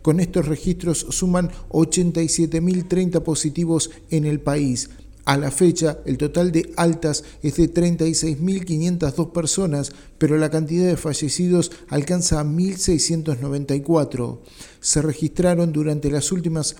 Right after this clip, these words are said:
veinticuatro horas cincuenta y un nuevas muertes, con veintiocho hombres y veintitrés mujeres, residentes únicamente en la provincia de Buenos Aires y la ciudad de Buenos Aires.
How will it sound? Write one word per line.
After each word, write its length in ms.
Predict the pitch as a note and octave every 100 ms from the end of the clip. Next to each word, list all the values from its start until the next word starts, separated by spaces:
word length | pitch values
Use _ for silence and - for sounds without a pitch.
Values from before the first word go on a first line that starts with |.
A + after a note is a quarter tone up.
| -
veinticuatro 800 | D3+ D#3+ D3+ D#3 F3+ F#3 D#3
horas 340 | E3+ F3 D3 - - - _ -
cincuenta 600 | - F#3+ E3+ E3+ D3+ D#3+
y 60 | F3
un 200 | F#3 E3+
nuevas 300 | E3+ D#3 C3
muertes, 520 | D#3+ C#3 C3 C#3 -
con 220 | - D#3+
veintiocho 580 | E3 D3 E3 F#3 F#3 E3
hombres 380 | F3 E3+ E3 -
y 80 | E3+
veintitrés 520 | E3 E3 D#3 - F3+
mujeres, 600 | D#3 D3 E3 D3 C#3 B2+ - - -
residentes 760 | D#3 D#3 F3+ E3+ D3+ C#3+ C3+ - -
únicamente 640 | - G#3 G#3 F3 E3+ D#3 D3+
en 80 | D3+
la 120 | C#3+
provincia 420 | D3+ F3 F#3 F3
de 60 | D#3
Buenos 340 | D3 C#3+ -
Aires 320 | F3+ F3+ E3+
y 120 | - D#3+
la 120 | D3
ciudad 400 | - D3 D3 E3+
de 140 | D#3+
Buenos 340 | C#3+ D3 C3+ D3
Aires. 480 | C3 A#2 A#2 -